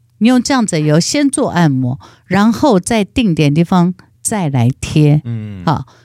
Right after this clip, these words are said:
Speaker 1: 再来贴以后呢，就会对自己的，呃，身体里面一些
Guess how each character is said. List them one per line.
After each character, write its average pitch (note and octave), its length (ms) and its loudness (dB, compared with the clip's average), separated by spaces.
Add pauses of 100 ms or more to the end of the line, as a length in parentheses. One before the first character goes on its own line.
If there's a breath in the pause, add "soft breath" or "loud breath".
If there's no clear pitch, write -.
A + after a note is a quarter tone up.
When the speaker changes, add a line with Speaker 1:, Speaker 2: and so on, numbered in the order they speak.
(120)
Speaker 1:
再 C#4 160 0
来 G#3+ 160 2
贴 A3+ 260 0
以 D#3 80 0
后 F#3+ 300 0
呢， D3+ 240 2 (260 loud breath)
就 G3+ 160 2
会 F#3 260 2
对 E3 360 2
自 A3 260 -6
己 D3 180 -2
的， B2+ 500 0
呃， A#2+ 400 -2 (120)
身 C4 320 -2
体 E3 220 -4
里 D3 160 2
面 E3+ 360 0
一 F3+ 80 -2
些 E3+ 560 2